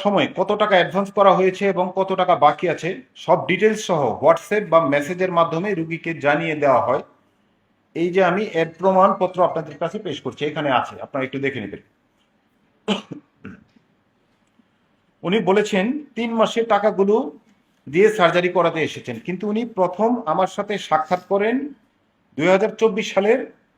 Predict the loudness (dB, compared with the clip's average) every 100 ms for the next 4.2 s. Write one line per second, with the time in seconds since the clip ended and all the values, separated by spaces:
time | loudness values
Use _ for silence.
0 | _ _ _ 2 4 4 2 -2 -6 _
1 | _ _ _ _ _ _ _ _ _ _
2 | _ 0 0 4 6 6 2 2 2 -2
3 | -4 0 4 4 4 0 0 -2 0 2
4 | 2 -2